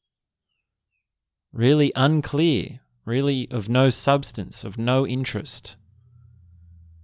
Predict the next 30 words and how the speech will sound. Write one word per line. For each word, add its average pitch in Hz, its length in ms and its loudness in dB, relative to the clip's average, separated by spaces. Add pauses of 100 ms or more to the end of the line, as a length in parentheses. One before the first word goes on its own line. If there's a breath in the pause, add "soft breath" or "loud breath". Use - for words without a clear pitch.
(2000)
And 101 140 -2
I'd 101 100 -2
like 151 220 4
to 123 80 -4
say, 104 260 -4
well, 113 240 -4
it's 107 80 -6
because 131 500 -2
of 101 160 -6
doing 123 280 0
those 101 200 -2
sessions 113 520 -2
that 104 120 -6
I've 101 240 -4
been 101 140 -2
able 101 320 0
to 98 380 -4 (540)
step - 360 -2
up 104 200 0
now 107 420 2
and 90 100 -8
I've 92 140 -8
found 113 560 0
it. - 180 -14 (260)
So - 180 -12
it's 101 120 -8
almost 127 340 2
like 113 200 0
it's 107 140 -4
an 98 120 -2